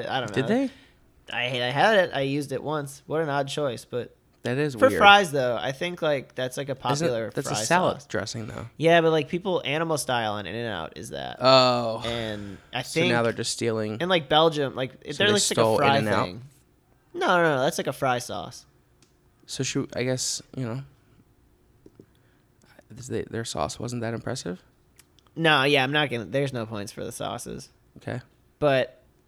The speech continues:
Speaker 1: the honey mustard was good. It's cool.
Speaker 2: Good.
Speaker 1: The ranch was fine.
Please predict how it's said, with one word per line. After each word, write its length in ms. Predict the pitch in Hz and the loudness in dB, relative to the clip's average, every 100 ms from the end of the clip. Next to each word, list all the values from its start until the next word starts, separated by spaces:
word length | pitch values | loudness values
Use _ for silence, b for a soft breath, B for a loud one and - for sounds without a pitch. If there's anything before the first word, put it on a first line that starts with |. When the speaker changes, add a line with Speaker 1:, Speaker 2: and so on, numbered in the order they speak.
| _ _ _ _ - | _ _ _ _ 0
Speaker 1:
the 80 | |
honey 140 | 208 208 | 4 6
mustard 260 | 185 170 | 6 4
was 120 | 123 117 | -4 -2
good. 340 | 127 113 107 - _ _ | 0 0 -2 -12 _ _
It's 100 | - | -8
cool. 280 | 139 113 107 _ _ _ | -4 -4 -6 _ _ _
Speaker 2:
Good. 240 | - 180 135 | -4 -4 -2
Speaker 1:
The 60 | |
ranch 260 | 131 113 110 | -6 -8 -8
was 100 | 123 | -12
fine. 320 | - 107 120 | -8 -8 -8